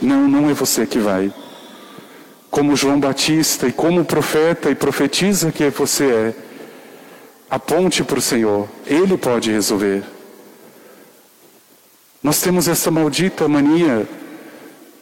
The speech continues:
de querer ser o caminho dos outros. Nós não somos. Um cego não pode guiar o outro, Jesus disse.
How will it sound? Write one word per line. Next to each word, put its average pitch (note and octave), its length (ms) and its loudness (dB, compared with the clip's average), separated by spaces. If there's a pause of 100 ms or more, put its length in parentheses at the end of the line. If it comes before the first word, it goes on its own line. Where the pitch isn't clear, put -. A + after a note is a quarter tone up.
de C#3 140 -2
querer D#3 400 2
ser D3 460 0
o D3 120 -2
caminho D3+ 400 2
dos C3+ 220 0
outros. C#3 580 -2
Nós D3 220 0
não F3 100 2
somos. C#4+ 840 -2 (1700)
Um E3 120 2
cego E3 420 0
não E3 160 2
pode D#3+ 340 0
guiar B2+ 300 0
o B2+ 60 0
outro, B2 360 0
Jesus A2+ 440 0
disse. - 420 -2